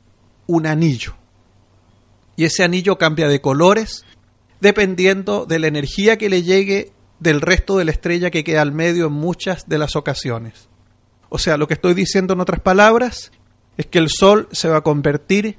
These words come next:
en una estrella enana blanca o en un resto de estrella enana blanca. Es decir, en un residuo estelar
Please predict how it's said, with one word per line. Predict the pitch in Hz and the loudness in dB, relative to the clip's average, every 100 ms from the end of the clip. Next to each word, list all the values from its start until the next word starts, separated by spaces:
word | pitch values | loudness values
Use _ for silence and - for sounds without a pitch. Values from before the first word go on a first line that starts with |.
| _ _ _ | _ _ _
en | 170 165 | 0 2
una | 156 | 0
estrella | 143 - 190 190 180 196 - _ _ _ _ - | -2 2 4 4 4 -2 -4 _ _ _ _ -2
enana | 156 175 170 | 2 2 2
blanca | 170 185 165 - 113 | 4 4 2 -4 -4
o | 139 | -2
en | 156 | 0
un | 143 | 0
resto | 139 202 - 196 | 0 0 2 0
de | |
estrella | 175 185 185 170 | 0 -2 -2 -2
enana | 160 156 | -4 -4
blanca. | 151 123 120 - - _ _ _ _ _ | -4 -4 -8 -12 -20 _ _ _ _ _
Es | 170 | 0
decir, | 160 160 208 190 - | 2 2 4 2 2
en | 151 | 0
un | 151 | 0
residuo | 139 143 - 208 190 | 0 -2 0 2 2
estelar | - 175 175 226 247 | 2 -2 2 2 0